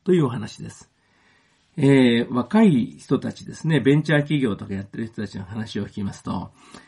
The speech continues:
まあ、本当に大企業は大問題だと、しみじみ思いますね。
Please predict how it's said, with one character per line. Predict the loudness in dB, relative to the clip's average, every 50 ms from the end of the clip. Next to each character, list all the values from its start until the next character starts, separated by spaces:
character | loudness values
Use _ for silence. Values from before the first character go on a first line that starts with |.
| _ _ _ 2
ま | 2 4
あ、 |
本 | 8 8 10 10 10 10 8
当 | 8 8
に | 8 8 8
大 | 6 4 2 2
企 | 0 -2 -2 -2
業 | -2 -2
は | -2 -4
大 | -6 -6 -6 -6
問 | -6 -6 -8 -10
題 | -12 -14 -16 -16
だ | -18 -18 -18
と、 | -18 -18 -18 -18 -20 -20 _ _ _ _ _ _ _ _ _ _ _
し | -16 -6 0 2
み | 2 2
じ | 4 4 4
み | 4 4
思 | 2 0 -2 -2 -4
い |
ま | -4 -6 -8
す | -6 -6
ね。 | -4 -2 -2 -4 -4 -8